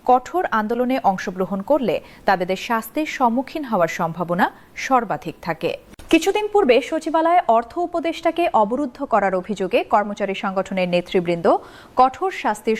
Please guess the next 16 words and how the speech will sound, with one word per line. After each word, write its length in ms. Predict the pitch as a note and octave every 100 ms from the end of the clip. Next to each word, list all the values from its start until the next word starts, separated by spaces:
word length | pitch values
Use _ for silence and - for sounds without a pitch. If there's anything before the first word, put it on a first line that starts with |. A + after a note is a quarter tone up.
| -
সম্মুখীন 420 | C#4 C4 - F#3
হয়েছিলেন। 400 | D#3+ - F3 D#3 - - - - -
তাদেরকে 340 | C4+ C4+ - F4 -
সন্ত্রাস 360 | B3+ B3+ F4 -
বিরোধী 280 | E4+ E4+ D4+ C4
আইনে 200 | A#3+ B3 G#3
মামলা 340 | F#3 F#3 F3+ F3
করে 140 | G#3 - -
চোদ্দ 200 | B3 A3 A3+
দিনের 240 | G#3 G#3 F#3+
রিমান্ডে 340 | E3+ E3 E3+ C#4
নেওয়া 180 | F3+ E3
হয়েছিল 320 | D#3 - E3+ D3+ - - - -
এবং 140 | C4+ C4 - A3+
অনেককে 340 | E4 F#4 F#3 C4 -
সাময়িকভাবে 600 | C4 A#3+ D4+ C#4+ C4+ D#4